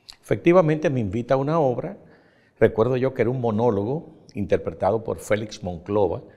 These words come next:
un extraordinario actor. Eh,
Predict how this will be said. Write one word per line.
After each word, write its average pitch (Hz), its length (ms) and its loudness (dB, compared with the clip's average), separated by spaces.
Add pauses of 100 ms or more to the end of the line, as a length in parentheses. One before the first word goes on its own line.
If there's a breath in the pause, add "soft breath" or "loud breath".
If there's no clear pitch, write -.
(380 soft breath)
un 101 400 -6
extraordinario 95 1700 -4
actor. - 580 -2 (1300 soft breath)
Eh, 101 880 2